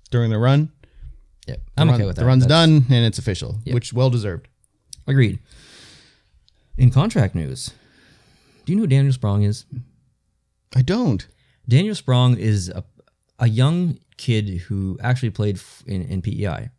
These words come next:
Speaker 2: I've seen him multiple times. Extremely talented.
Speaker 1: In the I R L?
Speaker 2: The, the Q M J H L.
Speaker 1: The I,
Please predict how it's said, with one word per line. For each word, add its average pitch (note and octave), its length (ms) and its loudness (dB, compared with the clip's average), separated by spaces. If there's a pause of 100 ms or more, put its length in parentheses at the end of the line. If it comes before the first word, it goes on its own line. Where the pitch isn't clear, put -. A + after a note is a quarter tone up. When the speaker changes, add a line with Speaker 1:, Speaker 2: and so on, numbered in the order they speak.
(160)
Speaker 2:
I've A2+ 140 -4
seen A#2 200 -2
him G2 280 -2 (380)
multiple G#2+ 440 0
times. E2+ 480 -6
Extremely A2+ 560 -2
talented. F2 540 -6 (120)
Speaker 1:
In C3 100 4
the A#2+ 120 4
I A#2 120 0
R G#2+ 160 -2
L? D3+ 240 -4 (800)
Speaker 2:
The, G2 120 -16 (160)
the G2 300 -8 (200)
Q C3+ 240 2
M A2 80 4
J F#2+ 120 -2
H F2+ 200 -4
L. F#2+ 340 -4
Speaker 1:
The A#2 240 0
I, A#2 220 0